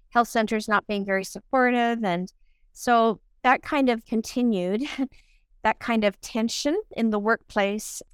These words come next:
And these were very progressive workplaces. And then I came to a realization, uh, over a period of time that what I was allowed to do as a nurse depended on who the physicians were and how strong the board of directors was in terms of allowing a nurse to work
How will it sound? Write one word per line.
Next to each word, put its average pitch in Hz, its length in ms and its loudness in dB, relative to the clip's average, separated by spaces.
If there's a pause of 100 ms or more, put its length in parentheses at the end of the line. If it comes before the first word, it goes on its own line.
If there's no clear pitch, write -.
And 247 100 2
these 302 240 0
were 285 120 2
very 262 300 2
progressive 226 760 0 (100)
workplaces. 180 840 -2 (440)
And 226 220 2
then 339 400 2 (140)
I 220 220 2
came 262 240 0
to 285 60 2
a 262 80 4
realization, 214 1000 0 (460)
uh, 202 200 -2
over 208 220 0
a 208 80 0
period 214 300 -2
of 208 100 -6
time 208 340 0
that 208 140 0
what 240 160 0
I 269 120 4
was 247 180 -2
allowed 208 400 0
to 220 80 -6
do 208 160 -4
as 196 180 -4
a 185 60 -2
nurse 190 540 -2 (500)
depended 220 480 0
on 190 160 0
who 214 160 0
the 202 160 0
physicians 214 720 -2
were 233 280 0 (720)
and 196 300 0
how 214 140 2
strong 202 460 0
the 196 80 -6
board 202 240 0
of 190 140 -2
directors 190 500 -2
was 180 300 2
in 196 60 -2
terms 196 280 -6
of 190 100 -6
allowing 185 480 2
a 180 40 0
nurse 185 320 -2
to - 120 -6
work 190 240 0